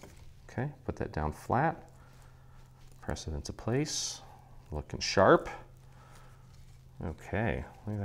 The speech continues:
that. All right, let's go over to the other side. Now we've got this piece. It's gonna go right here. I accidentally blemished that with a little bit of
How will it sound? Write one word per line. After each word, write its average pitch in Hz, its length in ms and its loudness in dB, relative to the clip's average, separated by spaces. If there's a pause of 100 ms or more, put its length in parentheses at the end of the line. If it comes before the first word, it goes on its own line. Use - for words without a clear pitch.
that. 67 240 -6 (460)
All 87 80 -2
right, 87 220 4
let's - 160 -4
go 87 120 4
over 80 160 4
to 80 40 4
the 78 100 6
other 90 120 8
side. 71 380 4 (1700)
Now 73 180 -2
we've 76 120 -6
got 85 260 -2
this 87 180 0
piece. - 460 0
It's - 100 -6
gonna 73 160 -2
go 76 60 0
right 73 280 2 (100)
here. 71 220 2 (600)
I - 40 -4
accidentally 90 320 0
blemished 69 560 -2
that 67 260 -2
with - 300 -8 (580)
a 71 40 -6
little 65 220 -2
bit 67 140 -2
of 65 160 -4